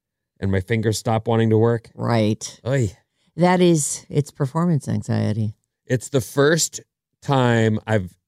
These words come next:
Speaker 1: ever cared enough for, 'cause normally I'm
Speaker 2: Mm.
Speaker 1: just like,
Speaker 2: Cares.
Speaker 1: "You've seen my band."
Speaker 2: But you are actually
Speaker 1: <laughs>
Speaker 2: trying to learn now.
Speaker 1: You know, that's funny because I don't have a band. My band was never any good, and that's why that's,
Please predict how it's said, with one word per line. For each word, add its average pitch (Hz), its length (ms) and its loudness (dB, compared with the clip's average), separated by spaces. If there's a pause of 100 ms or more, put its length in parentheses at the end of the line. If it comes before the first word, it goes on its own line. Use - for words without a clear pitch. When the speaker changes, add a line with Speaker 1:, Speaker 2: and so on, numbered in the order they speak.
Speaker 1:
ever 120 420 2
cared 135 520 2
enough 95 500 0 (120)
for, 95 400 -2 (120)
'cause 123 160 -2
normally 143 380 2
I'm 113 100 2
Speaker 2:
Mm. 104 40 0
Speaker 1:
just 101 160 -2
like, 95 220 -4 (920)
Speaker 2:
Cares. - 360 -10 (180)
Speaker 1:
"You've 143 120 -18
seen 110 200 -4
my 87 120 -4
band." 87 340 -6 (840)
Speaker 2:
But 214 300 0
you 254 180 4
are 226 120 4
actually 175 420 4
Speaker 1:
<laughs> - 160 -4
Speaker 2:
trying 160 380 4 (120)
to 151 80 2
learn 131 640 4 (260)
now. 107 260 0 (1700)
Speaker 1:
You 120 100 -4
know, 139 140 4
that's 139 300 2
funny 147 300 2
because 120 400 0
I 123 100 0
don't 113 460 0
have 117 180 0
a 117 60 4
band. 95 460 0
My 110 160 2
band 123 400 2
was 104 180 0
never 120 380 2
any 120 200 2
good, 101 400 2
and 98 240 -4
that's 104 300 -6
why 90 160 -4
that's, 90 340 -10